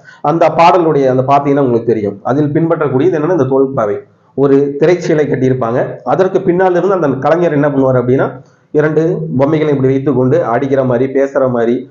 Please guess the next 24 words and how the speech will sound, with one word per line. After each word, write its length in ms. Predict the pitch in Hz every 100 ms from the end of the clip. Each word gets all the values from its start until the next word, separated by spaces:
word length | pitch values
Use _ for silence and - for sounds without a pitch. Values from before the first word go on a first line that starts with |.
| _
நவர 300 | - 139 170 185
சுழற்சிகளையும் 600 | 180 160 160 151 175 170
அந்த 80 |
பொம்மையுமே 420 | 127 127 143 139 143
இந்த 140 | 120
அப்படி 300 | 117 113 131
பாக்குற 340 | 131 131 139 139
மாதிரி, 220 | 127 123
சிரிக்கிற 260 | 139 135 120
மாதிரி 200 | 123 120
காட்டுவார் 320 | 113 127 113
இல்லைங்களா? 280 | 110 123 147 - -
அதான் 280 | 110 143 131
இந்த 200 | 120 151 - - - _
தோல்பாவை 460 | - 139 131 131 120
கூத்து. 280 | - 107 - - - -
அதுக்கு 260 | - 175 180
என்ன 100 | 208
முக்கியம்னா, 320 | 196 196 185
இந்த 120 | 147
திரைச்சீலையினுடைய 720 | 151 202 202 214 190 165 151 147
நீளம், 440 | 143 175 160 160 - - - _
அகலம் 460 | - 143 185 175 170
ஆகியவை 520 | - 147 147 151 143